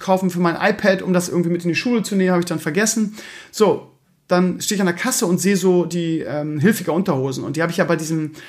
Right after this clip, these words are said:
Mode-Unboxing schon behalten, weil die so geil und so anschmiegsam und so elastisch und sich gut anfühlen.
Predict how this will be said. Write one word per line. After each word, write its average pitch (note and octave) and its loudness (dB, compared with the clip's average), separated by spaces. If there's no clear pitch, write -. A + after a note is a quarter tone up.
Mode-Unboxing E3 4
schon E3 0
behalten, D#3+ 0
weil D#3 0
die D3+ 0
so D3 -4
geil D3 2
und C#3+ 0
so - -6
anschmiegsam D3 -2
und C#3+ -4
so D3 0
elastisch D#3+ -2
und C#3 -4
sich - -8
gut D#3+ 0
anfühlen. E3+ 2